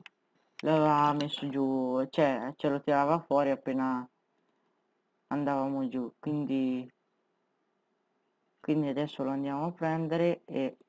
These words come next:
e vediamo che trattore è. Ah, fatemi vedere, questa è la sua petta molto bella che,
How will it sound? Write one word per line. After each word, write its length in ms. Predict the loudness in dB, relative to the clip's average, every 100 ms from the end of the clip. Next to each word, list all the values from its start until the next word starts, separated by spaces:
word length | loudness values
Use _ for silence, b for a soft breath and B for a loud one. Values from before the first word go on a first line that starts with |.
| _ _ _ _ _ _ _ _ _ _ _ _ _ -20 -20 _ _
e 120 | -8 -4
vediamo 500 | -2 -2 -2 -4 -6
che 140 | -10
trattore 540 | -8 -10 -8 -6 -4
è. 120 | -6 -8 -14 _ _ _ _ _ _ _ _ _ _ _ _ _ _ _ _ _ _ _ _ _ _ _
Ah, 300 | -12 -10 -10 -12
fatemi 380 | -18 -14 -12 -12
vedere, 360 | -10 -6 -6 -6
questa 280 | -10 -14 -10
è 40 |
la 80 | -10
sua 200 | -8 -10
petta 320 | -4 -4 -2
molto 380 | -2 -2 0 4
bella 340 | 8 8 8 4
che, 200 | 0